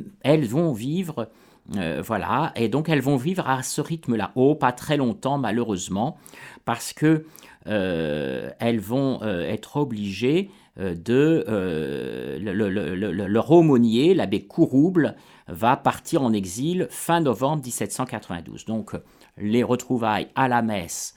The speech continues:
la pré-, vont, vont ne durer que trois mois, ne, vont durer que deux mois et demi. Mais ensuite, dans une, dans le jardin d'une des maisons, on a retrouvé des traces d'un petit oratoire, de, de, d'éventuellement d'un autel.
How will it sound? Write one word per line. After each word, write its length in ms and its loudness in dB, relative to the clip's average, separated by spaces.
la 160 -6
pré-, 400 -12
vont, 280 -2
vont 260 -4
ne 120 0
durer 360 -4
que 120 -8
trois 300 -8
mois, 220 -10
ne, 160 -4
vont 140 -6
durer 220 -2
que 60 -6
deux 120 -4
mois 220 -2
et 60 -2
demi. 240 -16
Mais 360 2
ensuite, 640 0
dans 240 2
une, 280 0
dans 140 4
le 100 4
jardin 440 4
d'une 200 0
des 120 0
maisons, 420 2
on 80 2
a 60 2
retrouvé 400 0
des 140 0
traces 420 0
d'un 100 -2
petit 420 -6
oratoire, 760 0
de, 180 -2
de, 220 -2
d'éventuellement 580 -2
d'un 220 0
autel. 380 -2